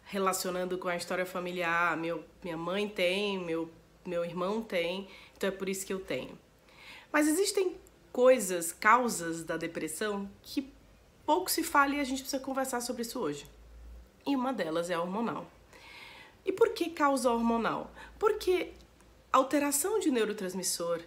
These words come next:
ou alteração de disposição, vontade de viver, né, alegria de fazer suas coisas,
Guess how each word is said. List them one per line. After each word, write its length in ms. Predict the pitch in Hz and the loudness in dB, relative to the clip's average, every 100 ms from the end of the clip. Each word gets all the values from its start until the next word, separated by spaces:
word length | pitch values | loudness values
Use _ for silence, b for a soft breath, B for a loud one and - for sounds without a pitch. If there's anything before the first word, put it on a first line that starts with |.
| - | -8
ou 240 | 185 190 | -2 2
alteração 880 | 190 196 226 220 208 - - 233 247 | 2 0 0 0 0 -2 0 0 2
de 240 | 226 185 - B - | 0 -4 -6 B -10
disposição, 1200 | 180 220 - 208 196 196 - 208 214 214 208 190 | -4 -4 -2 -4 -2 -2 0 0 2 2 0 -2
vontade 460 | 185 185 190 190 | -4 -2 0 0
de 100 | 185 | -4
viver, 840 | 180 170 160 170 180 196 185 170 165 B B | -6 -8 -6 -2 2 4 2 0 -6 B B
né, 360 | 185 185 190 180 165 - | -4 -2 0 0 -4 -2
alegria 840 | 156 196 190 196 220 247 269 220 | 0 2 0 0 0 2 4 2
de 140 | 196 | 2
fazer 260 | 190 180 175 | -2 -4 -2
suas 280 | 180 180 - | -2 -2 -6
coisas, 880 | - 175 190 196 180 165 165 160 | -6 -2 0 0 0 -2 -2 -2